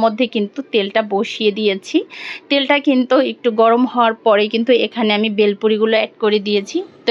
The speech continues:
এভাবে বেলপুরিগুলো দিয়ে কিন্তু আমি একটু এভাবে তেলের মধ্যে ডুবিয়ে দিয়েছি। তো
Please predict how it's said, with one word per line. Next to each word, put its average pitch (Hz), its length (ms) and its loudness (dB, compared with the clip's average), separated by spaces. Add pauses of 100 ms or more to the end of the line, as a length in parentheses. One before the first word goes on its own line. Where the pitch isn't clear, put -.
এভাবে 247 280 0 (100)
বেলপুরিগুলো 254 580 0 (260)
দিয়ে 226 160 0 (100)
কিন্তু 247 200 0 (120)
আমি 202 200 -4
একটু - 220 -8 (720)
এভাবে 254 220 2 (100)
তেলের 240 300 0
মধ্যে 233 240 0
ডুবিয়ে 233 380 0
দিয়েছি। 220 420 -2 (220)
তো 262 60 4